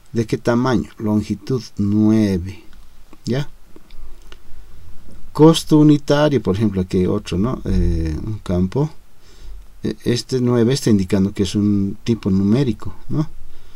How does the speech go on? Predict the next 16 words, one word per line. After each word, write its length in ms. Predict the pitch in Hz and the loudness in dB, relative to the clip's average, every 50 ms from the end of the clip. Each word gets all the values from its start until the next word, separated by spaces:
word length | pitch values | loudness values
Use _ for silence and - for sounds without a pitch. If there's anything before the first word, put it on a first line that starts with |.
| - - - - - - - | -4 -4 -2 -2 -4 -6 -4
Aquí 220 | 117 113 - - 131 | -2 2 2 4 4
va 140 | 123 123 113 | 6 6 6
a 20 | |
venir 320 | 107 110 110 113 113 107 | 6 8 8 8 6 6
un 140 | - 123 123 | 6 4 2
número, 500 | 127 127 123 120 120 113 120 127 131 - - | 2 4 4 4 4 2 2 2 0 -2 0
oh, 160 | 120 110 104 95 | 2 4 6 8
de 140 | 101 104 | 8 8
tamaño 580 | - - - - 107 101 107 117 117 113 113 107 - - | 8 8 6 4 4 6 6 6 6 6 4 2 2 2
tres, 520 | - 117 117 120 135 147 131 - - - | 4 6 6 6 6 4 2 0 0 -2
está 180 | - - 107 98 | -2 0 0 0
diciendo, 560 | 90 85 90 - 95 85 82 78 98 123 147 - - - - - - - - - - - - - - - - - - - - - | 0 0 -2 0 0 0 2 2 4 4 4 4 4 2 0 -2 -2 -2 -2 -2 -4 -4 -4 -4 -4 -4 -6 -6 -8 -8 -8 -6
de 220 | - 98 95 98 | -2 0 2 2
tres 360 | 92 - - 107 110 117 110 101 | 2 2 4 4 6 6 6 6
dígitos, 920 | 104 107 104 - - 110 - - 131 135 151 175 175 - - - - - - - | 6 4 4 4 2 0 0 2 4 4 4 4 4 0 -4 -6 -4 -2 0 2
¿no? 260 | 113 135 156 160 | 4 4 2 2